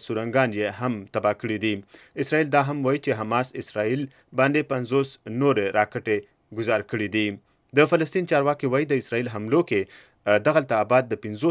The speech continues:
سوو نه زیات کسان وژل شوي دي. د اتوار په ورځ د اسرائیل په هوایي بمبارۍ کې د یوې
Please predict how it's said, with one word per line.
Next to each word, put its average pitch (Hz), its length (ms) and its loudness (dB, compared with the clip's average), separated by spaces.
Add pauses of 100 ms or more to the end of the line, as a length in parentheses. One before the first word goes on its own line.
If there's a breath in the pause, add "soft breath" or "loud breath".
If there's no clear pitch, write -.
سوو 107 180 -2
نه 101 140 -4
زیات 120 200 2 (300)
کسان 107 400 -2
وژل 107 340 -4
شوي 104 240 -4
دي. 101 80 -4 (280)
د 98 120 2
اتوار 110 260 2
په 107 120 0
ورځ 131 160 4 (440 loud breath)
د 117 220 2
اسرائیل 131 380 2
په 107 100 0
هوایي 110 320 0
بمبارۍ 110 400 2
کې 151 100 0 (400 loud breath)
د 127 140 4
یوې 147 180 6